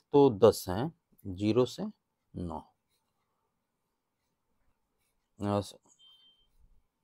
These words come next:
नौ सौ तक, ठीक है। अ, ज-, अ, ट्रिपल ज़ीरो जो है ये, अ, जनरलिया से है,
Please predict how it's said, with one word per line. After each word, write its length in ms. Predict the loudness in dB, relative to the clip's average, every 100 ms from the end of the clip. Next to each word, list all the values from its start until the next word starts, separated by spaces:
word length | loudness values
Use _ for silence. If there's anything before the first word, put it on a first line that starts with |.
| _ _ -20 -20 _ _ _ _ _ _ _
नौ 200 | -4 -4
सौ 160 | -4 -10
तक, 560 | -12 -18 _ -20 -20 -20 _ _ _ _ _ _ _ _ _ _ _ _ _
ठीक 140 | -18 -16
है। 120 | -16 _ _ _ _ _ _ _ _ _ _ _ _ _ _ _ -6
अ, 380 | 0 2 2 -2 -8 -20 -20 _ _ _ _ -10
ज-, 200 | -10 -4
अ, 280 | -2 0 -2
ट्रिपल 460 | -4 -2 2 2
ज़ीरो 260 | 2 0 0
जो 160 | 2 2
है 200 | 2 0
ये, 220 | 0 -2
अ, 880 | -4 _ _ _ _ -4 2 4 4
जनरलिया 680 | 2 0 0 -2 2 2 2
से 240 | 0 0
है, 420 | 2 2 2 -2